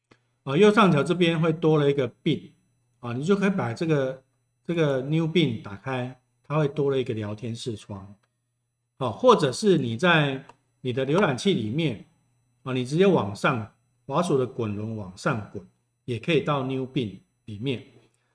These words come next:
这是一个很厉害的A I，有多厉害？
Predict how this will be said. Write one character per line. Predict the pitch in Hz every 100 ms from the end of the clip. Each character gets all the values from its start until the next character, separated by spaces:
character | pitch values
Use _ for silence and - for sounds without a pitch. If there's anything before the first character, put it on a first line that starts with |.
| _
这 | - 180
是 | 185 156
一 |
个 | 151
很 | 123 - 98 98
厉 | 139 123
害 | 131 113
的 | 101
A | 110 113
I， | 110 110 107 -
有 | 117 101
多 | - 101
厉 | 123 120 104
害？ | 123 -